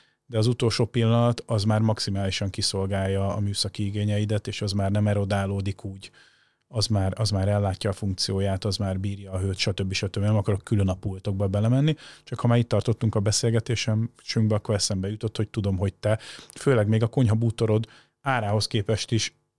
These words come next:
felülreprezentált volt bőven, de nem csak nálad, mert ahogy kiderült, ez, amikor nézegettük az árakat, ö, nálatok is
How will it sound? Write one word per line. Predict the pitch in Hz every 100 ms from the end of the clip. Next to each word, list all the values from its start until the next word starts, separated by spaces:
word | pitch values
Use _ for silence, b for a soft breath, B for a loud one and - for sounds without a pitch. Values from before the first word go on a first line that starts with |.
| _
felülreprezentált | - 120 107 98 104 - 107 101 104 - 104 101
volt | 107 104
bőven, | 107 107 117 101 92 95 107
de |
nem | 135 165
csak | - -
nálad, | 117 117 117
mert | 120 117
ahogy | 117 113
kiderült, | 123 117 113 117 -
ez, | 110 - B B B
amikor | 120 117 123
nézegettük | 117 110 117 113 123
az | 117 110
árakat, | 110 110 - 110 -
ö, | 113 110 113 113 110 B B B
nálatok | 117 110 110 110 -
is | -